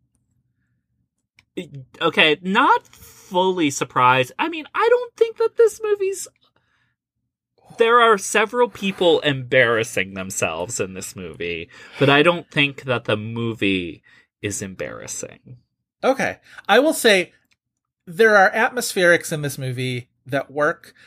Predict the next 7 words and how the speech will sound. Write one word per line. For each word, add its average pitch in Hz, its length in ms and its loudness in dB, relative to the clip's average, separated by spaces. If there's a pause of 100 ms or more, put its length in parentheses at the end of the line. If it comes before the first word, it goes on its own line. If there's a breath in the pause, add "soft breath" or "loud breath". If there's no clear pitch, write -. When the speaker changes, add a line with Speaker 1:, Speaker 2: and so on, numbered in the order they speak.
(240 soft breath)
Speaker 2:
I 156 140 4
think 160 560 -4 (160)
the 143 600 -4 (680)
narrative 185 800 4
ultimately 156 680 0
feels, 135 840 -2 (300)
uh, 127 420 0